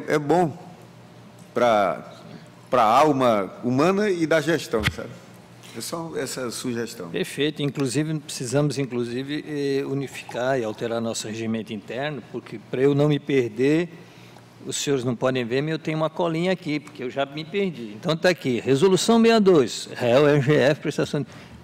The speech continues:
Speaker 2: Resolução noventa e sete, Licom, porque eu já não sei o número das resoluções. Então, a cola tá aqui para eu não conseguir me perder nesse miolo. <laughs>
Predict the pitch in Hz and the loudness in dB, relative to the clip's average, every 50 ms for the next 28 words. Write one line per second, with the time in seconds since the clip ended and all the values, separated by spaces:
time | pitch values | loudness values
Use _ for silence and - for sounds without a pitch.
0 | - - - 147 160 180 208 196 - - 220 226 226 220 226 220 - - - 185 | -10 -2 0 4 6 6 6 6 6 4 4 4 4 2 0 0 0 2 2 4
1 | 165 - - 180 196 202 - 175 165 170 170 165 143 - 160 170 165 143 165 170 | 2 2 0 -4 -4 -4 -2 -4 -6 -6 -8 -12 -10 -6 -4 -4 -2 -2 -2 -2
2 | 180 202 214 - - - 185 190 196 190 190 196 196 190 190 196 175 175 190 180 | -2 -2 -4 -6 -6 -4 -4 -4 -4 -4 -6 -8 -8 -8 -8 -8 -6 -6 -6 -6
3 | 185 196 196 202 196 - 160 139 139 127 107 120 110 98 - 127 131 147 151 151 | -6 -6 -8 -8 -8 -8 -6 -6 -6 -6 -8 -10 -10 -6 -2 0 2 2 2 0
4 | - - 123 120 135 151 147 - - 170 147 139 - - 139 139 - - 160 151 | 0 0 2 2 4 4 2 2 2 2 2 2 0 -2 -4 -4 -4 -6 -8 -8
5 | 151 147 - - 160 - - - 147 139 139 143 147 143 131 - 151 143 131 120 | -8 -12 -12 -14 -16 -16 -16 -14 -14 -14 -14 -14 -14 -16 -12 -6 -4 -4 -4 -4
6 | 110 117 123 127 127 131 127 - - - 143 135 127 117 113 104 - - - - | -4 -4 -6 -6 -6 -6 -10 -10 -12 -12 -10 -6 -6 -4 -2 -2 -4 -4 -4 -4
7 | - 208 - | -6 -6 -6